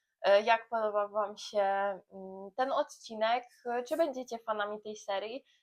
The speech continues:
Jeżeli macie jakieś konkretne pytania, na które mamy poświęcić czas, e, chętnie wam odpowiemy, także dajcie znać w komentarzu.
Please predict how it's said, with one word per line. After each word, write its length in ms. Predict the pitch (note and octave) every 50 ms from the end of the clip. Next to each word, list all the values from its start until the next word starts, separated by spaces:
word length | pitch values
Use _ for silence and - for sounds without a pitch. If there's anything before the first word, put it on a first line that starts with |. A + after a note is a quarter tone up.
| _ _ -
Jeżeli 580 | G3+ G#3+ A3 A#3+ C4 C4+ C4 C4+ B3+ B3+ B3
macie 280 | A#3+ A#3+ A#3+ A#3+ - A#3+
jakieś 260 | A#3 A3+ - A#3 -
konkretne 540 | - - C#4+ C#4 - D#4 D#4+ D#4+ - B3+ A#3
pytania, 500 | A#3 - F#3+ - G3 G3 G3 G#3 G#3+ G#3+
na 120 | G#3+ G#3
które 600 | G3+ - _ _ G#3+ G#3 G#3 G#3 G3+ G3+ G3 F#3+
mamy 440 | F#3+ G3 G3 G3 F#3+ F#3+ F#3 F#3 F3+ -
poświęcić 760 | G3+ G3+ - - A3 G3+ G3+ G3 - - F#3 F3 - - -
czas, 500 | - - F#3+ D#3 E3 F#3 G#3 G#3 - -
e, 140 | G3+ G3 G3+
chętnie 380 | G3 - A#3 A#3 A#3 A3 G#3 G3
wam 200 | F#3+ F#3 F#3 -
odpowiemy, 640 | A3 A3 - - A3 G#3 F#3+ F3+ F3 F3+ G3 A3
także 300 | A3 A3+ G#3+ G#3+ F#3+ G3+
dajcie 360 | F#3 G3+ A3+ B3 A#3+ - G#3+ G3+
znać 300 | G#3 A3 G#3 F#3 - -
w 80 | _ -
komentarzu. 680 | C4+ C4 C4 B3 A#3 - F3+ F3+ F3 F3+ G3+ B3 C4